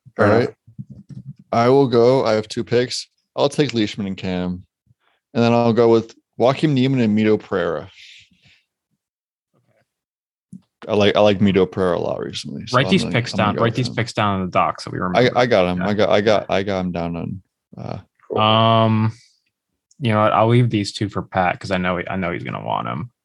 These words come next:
Speaker 3: Uh,
Speaker 1: Who?
Speaker 3: I'll go with the, I'll go with the young team. Uh, Davis Riley and Will Zalatoris.
Speaker 1: That's who I wanted.
Speaker 2: Uh,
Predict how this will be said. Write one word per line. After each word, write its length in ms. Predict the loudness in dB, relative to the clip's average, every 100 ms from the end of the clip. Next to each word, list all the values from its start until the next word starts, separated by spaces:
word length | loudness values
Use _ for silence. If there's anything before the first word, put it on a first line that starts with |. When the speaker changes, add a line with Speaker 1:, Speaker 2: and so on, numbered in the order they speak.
| _ _
Speaker 3:
Uh, 480 | 2 4 2 0 -2 -12 _ _ _ _ _ _ _ _ _ _ -2
Speaker 1:
Who? 120 | 0
Speaker 3:
I'll 60 | 2
go 100 | 0
with 100 | -2
the, 120 | -2
I'll 100 | 0
go 100 | 2 2
with 80 |
the 100 | 2
young 240 | 0 -2 -4
team. 460 | -2 -2 0 -2 -6 -16 -6
Uh, 220 | -4 -4
Davis 460 | -2 -2 0 -2 0
Riley 360 | 0 2 0
and 120 | -2
Will 120 | -4 -4
Zalatoris. 800 | -2 -4 -4 -6 -6 -8 -12 _ 0
Speaker 1:
That's 240 | 0 2
who 120 | 4
I 80 | 6
wanted. 480 | 4 2 0 -6 -6
Speaker 2:
Uh, 320 | -2 2 2